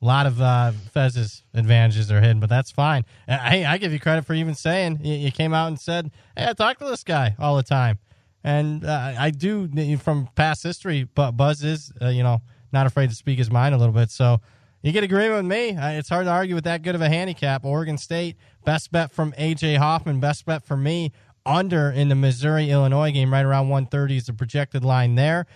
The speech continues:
And again, is there anything else you wanna close with?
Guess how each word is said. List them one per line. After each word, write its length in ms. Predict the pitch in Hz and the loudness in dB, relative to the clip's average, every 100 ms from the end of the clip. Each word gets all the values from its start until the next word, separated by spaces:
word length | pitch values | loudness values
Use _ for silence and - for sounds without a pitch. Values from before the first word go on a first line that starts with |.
| _ | _
And 100 | 131 | -2
again, 540 | 123 117 160 208 160 127 _ _ _ _ | -2 2 2 2 0 -4 _ _ _ _
is 140 | 151 151 | -4 0
there 100 | 160 | 2
anything 300 | 175 180 180 | 2 0 0
else 200 | 185 - | -2 -2
you 80 | |
wanna 200 | 190 185 | -2 -2
close 320 | 156 185 196 208 | -2 -2 -2 -4
with? 180 | 240 | -6